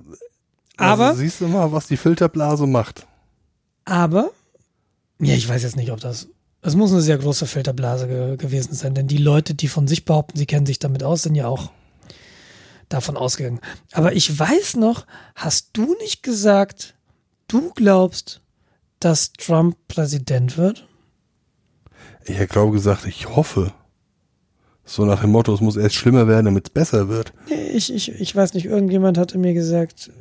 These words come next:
Speaker 1: äh, ich weiß es nicht so. Ja, es passiert immer so das Schlimmste. Ja, keine,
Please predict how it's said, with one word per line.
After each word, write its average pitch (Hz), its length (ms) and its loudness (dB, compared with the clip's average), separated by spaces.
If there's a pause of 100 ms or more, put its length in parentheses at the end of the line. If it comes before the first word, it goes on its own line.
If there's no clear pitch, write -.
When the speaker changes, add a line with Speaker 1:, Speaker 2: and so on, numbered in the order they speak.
(1160)
Speaker 1:
äh, 165 220 4
ich 151 120 -4
weiß 156 180 0
es 151 120 -4
nicht 151 220 -4
so. 151 160 -6 (1120)
Ja, 185 380 4
es 190 180 0
passiert 190 320 4
immer 185 220 4
so 170 100 2
das 160 140 2
Schlimmste. 147 480 -2 (800)
Ja, 165 160 -2
keine, 147 340 -4